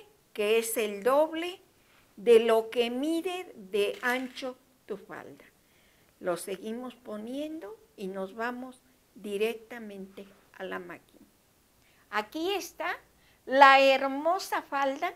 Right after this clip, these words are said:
que hicimos, que hiciste en la casa de Rosina. ¿Verdad que quedó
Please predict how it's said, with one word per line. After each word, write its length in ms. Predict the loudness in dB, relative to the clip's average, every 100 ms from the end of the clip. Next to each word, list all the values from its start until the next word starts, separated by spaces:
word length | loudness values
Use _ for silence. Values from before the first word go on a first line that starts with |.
| -10
que 140 | -14
hicimos, 760 | -12 -14 -18 -16 -16 -20 _ _ _ _ _ _
que 140 | -6
hiciste 800 | -6 -8 -12 -12 -12 -12 -10 -10
en 100 | -6
la 160 | -6 -6
casa 400 | -12 -16 -18 -14
de 140 | -12
Rosina. 720 | -12 -14 -16 -16 -16 -12 -14 -16 _ _ _ _
¿Verdad 380 | -20 -18 -18 -20 -20
que 140 | -20
quedó 420 | -20 -18 -18 -18